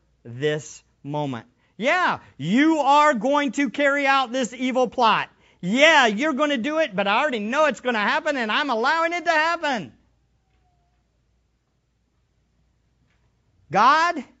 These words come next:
is not caught off guard by evil in this world. Ever.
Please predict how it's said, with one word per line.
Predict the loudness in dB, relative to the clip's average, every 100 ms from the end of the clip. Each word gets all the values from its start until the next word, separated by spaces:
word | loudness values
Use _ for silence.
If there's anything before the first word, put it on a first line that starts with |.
| _ _
is | -4 -4 -2
not | -6 -6 -10
caught | -4 -2 0
off | 0 0 -4 -2
guard | 0 0 0 -4
by | -4 -4 -6
evil | -6 -6 -4 -4
in | -4 -6
this | -8
world. | -8 -6 -8 -12 -18 _ _ _ _ _ _ _ _ _
Ever. | -6 0 2 0